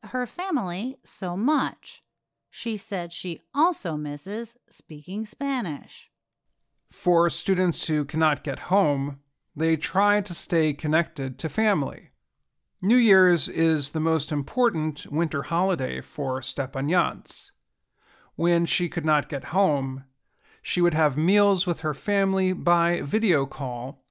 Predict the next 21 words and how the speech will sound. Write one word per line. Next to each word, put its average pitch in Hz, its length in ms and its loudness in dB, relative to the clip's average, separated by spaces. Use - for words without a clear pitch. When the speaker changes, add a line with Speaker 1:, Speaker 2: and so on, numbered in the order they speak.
Speaker 2:
after 180 400 0
cooking 151 540 -2
traditional 139 560 -4
foods. 147 720 0
"It's 180 240 -2
a 190 80 4
very 196 420 6
huge 196 400 -2
meal 160 600 4
that 165 220 0
you 160 160 0
cook 160 420 0
all 151 240 2
day. 131 540 0
And 175 360 0
presents 208 460 2
happen 131 400 -2
on 143 180 -4
New 147 80 -2
Year's, 131 360 -4
too. 147 420 -2